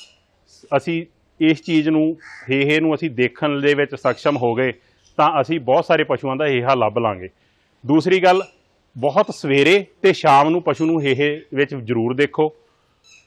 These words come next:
ਤੇ ਪਸ਼ੂ ਨੂੰ ਜਿਹੜਾ ਹੇਹੇ ਦੇ ਵਿੱਚ ਦੇਖਣਾ ਹੈ, ਉਹ ਤੁਸੀਂ ਜੇ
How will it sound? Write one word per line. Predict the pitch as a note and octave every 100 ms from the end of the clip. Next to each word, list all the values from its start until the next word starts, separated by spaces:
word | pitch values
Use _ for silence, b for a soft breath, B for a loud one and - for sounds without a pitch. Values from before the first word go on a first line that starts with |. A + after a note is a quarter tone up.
| _
ਤੇ | F3 F3+
ਪਸ਼ੂ | F3+ E3+ G3+
ਨੂੰ | G3+
ਜਿਹੜਾ | F#3+ G3
ਹੇਹੇ | D#3+ D3 D#3+
ਦੇ | E3+
ਵਿੱਚ | E3+ E3
ਦੇਖਣਾ | C3 B2+ - D#3+
ਹੈ, | F3+ -
ਉਹ | F3
ਤੁਸੀਂ | F3+ C#3+ E3
ਜੇ | E3